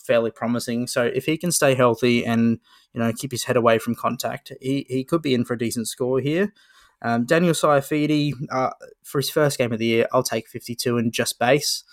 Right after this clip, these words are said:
I'll take that all day of the week. I expect Jayden Brailey to put him over for a try over the next few weeks. Uh, there's not really much more to say about this game. Um, anything you wanna touch on before we move on?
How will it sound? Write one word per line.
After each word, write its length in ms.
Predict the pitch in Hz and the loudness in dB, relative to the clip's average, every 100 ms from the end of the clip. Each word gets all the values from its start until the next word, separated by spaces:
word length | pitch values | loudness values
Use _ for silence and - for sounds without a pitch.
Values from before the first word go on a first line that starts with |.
| _ _ - | _ _ -4
I'll 180 | 117 117 | -4 -2
take 220 | 117 117 | -4 -2
that 100 | 117 | 0
all 80 | 117 | 2
day 140 | 120 | 2
of 40 | 113 | 2
the 60 | |
week. 360 | 117 120 120 - | 2 2 0 -2
I 80 | 113 | -6
expect 340 | 117 - 139 - | -6 -2 -2 2
Jayden 280 | 120 117 117 | 0 2 0
Brailey 280 | 113 117 | 0 0
to 60 | 117 | -2
put 180 | - 117 | -2 -2
him 100 | 117 | 0
over 200 | 113 117 | 0 -2
for 140 | 117 | -6
a 60 | - | -8
try 400 | - 123 120 120 | 0 4 4 4
over 120 | 120 | 0
the 100 | 123 | -2
next 220 | 123 123 - | -4 -8 -6
few 180 | 135 | -2
weeks. 360 | 139 185 180 - _ _ _ _ _ - | 0 0 -2 -16 _ _ _ _ _ -12
Uh, 320 | 123 120 117 | -6 -2 -2
there's 180 | 120 135 | -2 -2
not 460 | 160 180 180 180 - | 2 6 6 4 -2
really 300 | 151 160 156 | 0 4 4
much 260 | 147 113 - | 2 0 0
more 220 | 135 127 | 2 2
to 60 | |
say 360 | 113 - 117 117 | 0 -2 0 0
about 260 | 113 113 - | 0 -2 -4
this 240 | 123 113 - | -10 -10 -10
game. 480 | 120 117 117 120 117 - | -8 -4 -4 -4 -8 -10
Um, 280 | 123 117 117 | -4 -2 -2
anything 360 | 117 123 - 123 | -2 -2 -2 -2
you 80 | 123 | 0
wanna 140 | 123 123 | 0 -2
touch 260 | - - | -4 -2
on 140 | 131 131 | 0 0
before 180 | 123 135 | 0 0
we 40 | |
move 200 | 131 135 | 2 2
on? 260 | 143 156 147 | 0 -2 -4